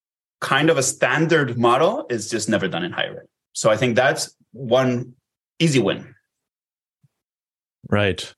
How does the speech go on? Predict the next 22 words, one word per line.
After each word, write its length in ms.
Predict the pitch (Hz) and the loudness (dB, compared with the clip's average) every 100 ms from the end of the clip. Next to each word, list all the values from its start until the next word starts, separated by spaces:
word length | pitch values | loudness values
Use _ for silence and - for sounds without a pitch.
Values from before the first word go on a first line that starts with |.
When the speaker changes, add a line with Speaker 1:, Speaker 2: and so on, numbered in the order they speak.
| - - - 104 | -20 -18 -12 -4
Speaker 2:
So 140 | - 117 | 0 2
this 240 | 143 - | 2 4
is 100 | 127 | 4
when 160 | 123 113 | 4 4
somebody 460 | - 139 143 139 | 4 4 4 4
makes 340 | 120 117 - - | 4 2 -2 0
their 160 | 95 | -2
first 720 | 92 - 107 107 113 - - - | -2 -2 2 4 4 0 -4 -2
gift, 380 | 95 95 - | 2 2 0
just 140 | 131 - | -2 2
for 100 | 113 | 2
people 240 | 113 110 | 2 0
who 80 | 101 | 2
are 100 | 98 | 2
not 160 | 92 90 | 0 -2
familiar, 440 | 92 - - - - | -6 -4 -6 -8 -8
somebody 340 | - 113 117 | 0 2 4
makes 280 | 113 107 - | 4 2 -2
Speaker 1:
Yeah. 40 | |
Speaker 2:
their 80 | 104 | -4
first 420 | 90 120 120 - | 0 2 2 0
gift, 360 | - 98 - | 0 0 0